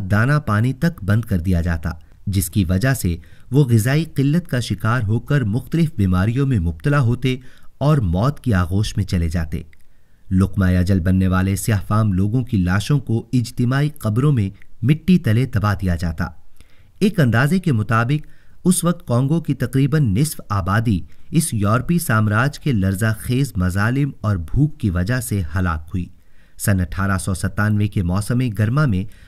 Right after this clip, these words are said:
बादशाह लियोपोल्ड दोयम ने बेल्जियम के शहर ब्रसल्स में एक इंसानी चिड़ियाघर बनाया,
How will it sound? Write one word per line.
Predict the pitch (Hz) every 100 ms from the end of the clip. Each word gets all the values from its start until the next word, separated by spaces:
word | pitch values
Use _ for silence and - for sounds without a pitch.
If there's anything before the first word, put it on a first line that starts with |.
| -
बादशाह | 110 131 151 180 160
लियोपोल्ड | 117 131 151 147 160 98
दोयम | 104 135 147
ने | 139
बेल्जियम | 135 107 110 135 135
के | 127
शहर | - 113 131 104
ब्रसल्स | 98 110 - 110 98
में | 92 - - - -
एक | 160 170
इंसानी | 135 113 - 127 135 160
चिड़ियाघर | - 117 104 127 113 98
बनाया, | 85 82 82 80